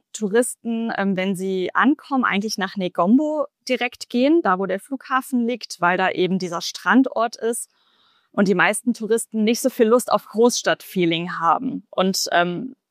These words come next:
viele auch sagen, „Ach, Colombo, das ist doch zu groß, zu viel los, vielleicht zu chaotisch.“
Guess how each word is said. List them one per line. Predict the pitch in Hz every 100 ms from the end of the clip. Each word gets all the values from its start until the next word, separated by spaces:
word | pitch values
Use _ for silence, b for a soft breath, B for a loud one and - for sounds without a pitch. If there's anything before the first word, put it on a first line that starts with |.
| _ _ _
viele | - - 254 247 -
auch | -
sagen, | - 185 -
„Ach, | 190 -
Colombo, | 208 208 214 196 190
das | 180
ist | 147 202
doch | 202 _ _ _ _ -
zu | 269
groß, | - 190 190 202 -
zu | -
viel | 202 233 202
los, | 185 190 196 - - _ _ _ _ _
vielleicht | - 190 202 -
zu | 220
chaotisch.“ | 208 - 233 - 330 415 -